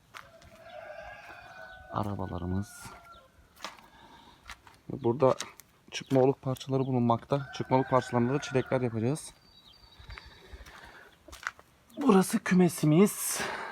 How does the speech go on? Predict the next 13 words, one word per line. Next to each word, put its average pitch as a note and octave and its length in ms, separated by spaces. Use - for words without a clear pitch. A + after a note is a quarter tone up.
Şöyle C3+ 300
göstereyim. A#2+ 540
İçeride A2+ 380
biraz A2+ 240
yeşillikler A2 460
fazla A2 400
şu A2+ 220
anda. A2 320
Tavuklarımızın B2+ 840
durduğu A#2+ 300
yer A2+ 160
arkadaşlar A#2 640
burası. A#2+ 360